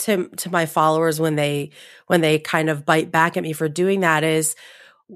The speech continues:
this is the beauty of the Democratic Party, is that we aren't all in lockstep on every single thing. Like,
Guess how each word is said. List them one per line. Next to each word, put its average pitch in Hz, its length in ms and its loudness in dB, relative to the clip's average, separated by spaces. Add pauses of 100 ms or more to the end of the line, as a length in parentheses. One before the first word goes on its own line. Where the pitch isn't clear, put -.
(140)
this 285 220 4
is 339 100 0
the 277 100 4
beauty 220 400 2
of 202 80 2
the 196 80 0
Democratic 170 580 -2
Party, 185 440 -2
is 156 200 -6
that 175 180 0
we 190 180 0
aren't 202 360 4
all 185 260 2
in 180 220 -2
lockstep 165 640 0
on 160 140 0
every 170 280 -2
single 156 360 -4
thing. 175 340 0
Like, 160 220 -6